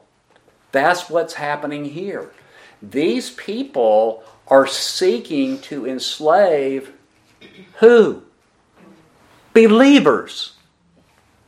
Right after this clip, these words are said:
who were already declared righteous in Christ. To bring them back into bondage.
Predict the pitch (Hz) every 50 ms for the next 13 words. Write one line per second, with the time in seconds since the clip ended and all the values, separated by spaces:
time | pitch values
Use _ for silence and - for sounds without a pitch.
0 | _ _ _ _ _ _ _ _ _ _ _ _ _ _ - - - 202 196 175
1 | 180 185 190 190 - 175 190 220 240 269 269 247 226 220 226 233 233 247 240 220
2 | - 190 175 - - - 208 214 214 214 208 180 175 185 185 202 233 233 - -
3 | - 101 92 - - - - 156 156 165 170 165 - - 190 202 190 123 - -
4 | - - - - _ _ _ _ _ _ _ _ _ _ _ _ _ _ _ _
5 | _ _ _ _ _ _ _ _ _ _ _ _ _ _ _ _ _ _ _ _
6 | _ _ _ - - _ - - - 196 196 165 147 160 180 208 240 262 269 269
7 | 254 233 233 233 220 202 196 202 196 196 202 202 202 196 196 190 190 185 180 -
8 | 180 175 180 175 175 175 175 175 175 _ _ _ _ _ _ _ _ _ _ _
9 | _ _ _ _ - 208 214 240 262 277 247 - - - - - - - -